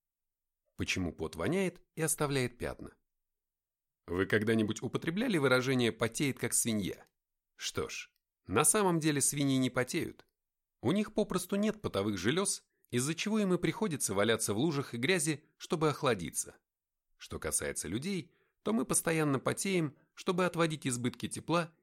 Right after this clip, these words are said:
и поддерживать постоянную температуру тела. У среднестатистического человека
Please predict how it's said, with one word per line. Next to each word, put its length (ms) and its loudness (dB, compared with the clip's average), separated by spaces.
и 80 -8
поддерживать 580 0
постоянную 580 0
температуру 600 -2
тела. 380 -10
У 80 -4
среднестатистического 1120 -4
человека 580 -2